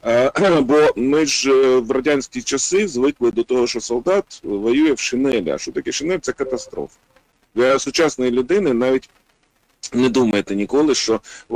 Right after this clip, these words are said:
е, поспівчувайте нашим, е, дідам, які воювали, ну, вашим, мабуть, уже прадідам, які воювали в, в цьому жаху, який називається шинель. Сьогоднішня форма — це просто витвір мистецтва,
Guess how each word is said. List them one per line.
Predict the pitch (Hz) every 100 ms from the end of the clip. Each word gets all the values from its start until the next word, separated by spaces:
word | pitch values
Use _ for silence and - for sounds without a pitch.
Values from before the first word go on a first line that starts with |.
| -
е, |
поспівчувайте | - 370 - 370 185 202 196 - 131
нашим, | 139 135 131 127 123
е, | 120 120
дідам, | 107 85 107 151 175 135
які | 120 120 -
воювали, | 139 113 110 110 127 120 113 104 101
ну, | 117 104
вашим, | 98 113 -
мабуть, | 113 113 101 104
уже | 104
прадідам, | - 165 185 156 143 - - - -
які | 117 131 160
воювали | 135 117 117 127 143 123
в, | 113 - 110
в | -
цьому | 127 120
жаху, | 107 139 139 110
який | 104 110
називається | 110 104 110 107 -
шинель. | - 104 78
Сьогоднішня | - 135 185 175 -
форма — | 131 - 370 170
це | 120 110
просто | - 151 165 - 131 - -
витвір | 113 185 180 143 135
мистецтва, | 131 - 160 175 - _ _ _ 131 139